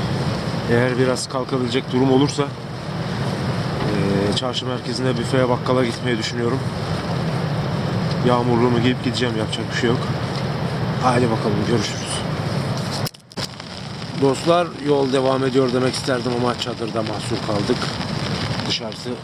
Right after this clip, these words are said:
fena şiddetli yağmur ve rüzgar var. Deniz köpürüyor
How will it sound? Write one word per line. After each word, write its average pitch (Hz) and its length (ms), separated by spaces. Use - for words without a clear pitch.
fena 110 260
şiddetli 117 600
yağmur 107 340
ve 120 60
rüzgar 117 380
var. 110 200
Deniz 143 280
köpürüyor 131 460